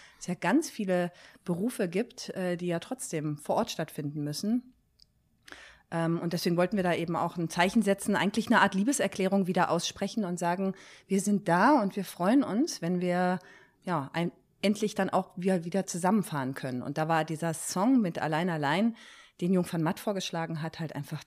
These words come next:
wie Faust aufs Auge. Es war einfach perfekt. Und wir haben das ja dann in Windeseile umgesetzt. Also ich glaub, so eine wahnsinnig schnelle Produktion habe ich noch nie erlebt,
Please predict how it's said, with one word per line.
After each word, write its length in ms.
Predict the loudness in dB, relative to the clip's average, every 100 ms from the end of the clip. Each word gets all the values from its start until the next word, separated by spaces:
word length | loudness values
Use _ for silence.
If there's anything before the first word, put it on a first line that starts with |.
| _
wie 240 | -8 -8 -10 -16 _
Faust 400 | -20 -6 -6 -6
aufs 140 | -10 -6
Auge. 220 | -6 -4
Es 180 | -8 -8
war 80 | -8
einfach 280 | -8 -14
perfekt. 580 | -12 -14 -10 -12 -12 -20 -12
Und 200 | -10 -4
wir 60 |
haben 120 | -2 -2
das 140 | -4
ja 100 | -6
dann 200 | -4 -2
in 320 | -2 0 -2 -4 -16 -20 _ _
Windeseile 580 | 6 6 6 2 4 4
umgesetzt. 580 | 4 2 2 -2 -6 -6
Also 120 | -6
ich 120 | -6 -6
glaub, 220 | -6 -6
so 120 | -4
eine 160 | -4 -2
wahnsinnig 460 | -2 -2 -4 -6
schnelle 200 | -6 -6
Produktion 520 | -6 -10 -10 -8 -6 -6
habe 120 | -8
ich 100 | -10
noch 120 | -6
nie 240 | 0 0 0
erlebt, 420 | -2 -6 -8